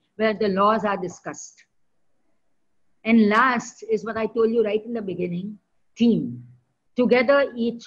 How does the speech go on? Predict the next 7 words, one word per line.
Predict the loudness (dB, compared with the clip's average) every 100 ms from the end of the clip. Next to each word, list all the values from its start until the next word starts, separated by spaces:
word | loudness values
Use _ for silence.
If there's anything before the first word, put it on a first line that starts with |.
| -16
achieves | -18 -4 -2 -2 -6
more. | -12 -12 -18 _ _ _ _ _ _ _ _
That | -2 -2 -4
is | -4 -2
the |
leadership | -2 -2 -4 -4 -6 -8
training. | -6 -6 -6